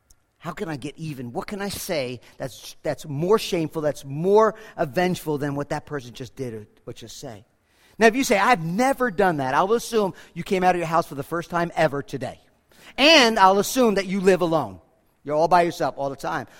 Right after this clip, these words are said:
All of us, right? David needed to be saved and restrained, saved from bloodshed, from shedding innocent blood. That's true. But first, David needed to be saved from himself.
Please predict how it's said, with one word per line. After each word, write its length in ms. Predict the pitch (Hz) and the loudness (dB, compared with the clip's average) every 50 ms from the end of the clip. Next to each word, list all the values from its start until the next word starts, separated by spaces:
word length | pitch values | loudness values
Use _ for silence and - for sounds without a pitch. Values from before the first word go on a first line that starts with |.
| - - _ _ _ _ _ - | -20 -20 _ _ _ _ _ 2
All 200 | 220 254 294 294 | 4 6 6 6
of 140 | 269 196 | 6 6
us, 260 | 202 170 156 - - - | 4 2 2 0 -4 -8
right? 300 | 151 170 208 254 294 - - - _ _ _ _ _ _ _ _ _ _ _ _ _ _ _ - | -6 -4 -4 -4 -6 -8 -14 -20 _ _ _ _ _ _ _ _ _ _ _ _ _ _ _ -2
David 400 | - - 302 339 349 349 330 285 | 2 4 4 4 4 2 2 0
needed 460 | 226 226 233 254 269 285 277 294 - - | 2 2 4 4 4 4 4 2 -2 -4
to 80 | 233 | -6
be 120 | 202 247 220 | -6 -4 -4
saved 600 | - - - 240 226 185 175 170 175 160 156 - - _ _ _ _ _ - | -4 -2 0 0 2 2 2 0 0 -2 -4 -10 -20 _ _ _ _ _ -4
and 160 | 185 196 196 | -2 -2 0
restrained, 720 | 196 180 - - - - 269 254 220 190 175 175 156 - - _ _ _ _ _ _ _ _ _ _ _ | -2 -2 -4 -6 -2 0 2 2 4 2 2 0 -2 -6 -10 _ _ _ _ _ _ _ _ _ _ _
saved 360 | - - - 254 262 277 - | -2 4 6 6 6 4 4
from 260 | - 240 226 214 202 170 - - 127 | 2 4 4 4 2 -2 -6 -12 -8
bloodshed, 680 | 123 170 196 233 262 247 - - - 220 185 170 165 - | 0 4 6 6 6 6 4 0 0 2 4 4 2 2
from 180 | - 190 196 - - - | 0 -2 -2 -4 -8 -14
shedding 480 | 190 - - 247 247 247 240 233 226 226 | -8 0 4 4 4 4 4 0 0 0
innocent 440 | 226 214 220 214 - - 202 185 | 0 0 0 0 -2 -2 -4 -4
blood. 360 | 143 180 214 208 180 151 131 - | 0 4 6 6 6 6 4 0
That's 200 | 165 165 - - | -2 -2 -2 -4
true. 300 | - - 247 226 185 151 | -6 -2 0 0 0 0
But 160 | 156 165 - | -2 -4 -6
first, 640 | - - - 320 339 311 269 190 170 - - - - _ - _ _ - | -6 -6 2 6 8 8 8 6 2 -4 -10 -18 -20 _ -20 _ _ 2
David 420 | 127 180 240 320 320 247 233 202 175 | 6 6 8 8 8 6 4 4 4
needed 360 | 196 214 233 240 226 220 156 | 2 0 0 0 0 -2 -6
to 40 | 202 | -6
be 140 | 170 208 196 | -8 -6 -6
saved 460 | - - - 180 175 175 170 165 - - _ _ _ _ _ _ _ _ | -6 -2 0 2 2 2 2 -2 -4 -8 _ _ _ _ _ _ _ _
from 200 | - 170 170 160 | -6 -6 -6 -4
himself. 960 | 147 139 120 113 - - - 247 202 120 104 101 - - - - - - - | -6 -8 -8 -10 -12 -10 -6 -6 -6 -6 -6 -10 -16 -20 -20 -20 -20 -20 -20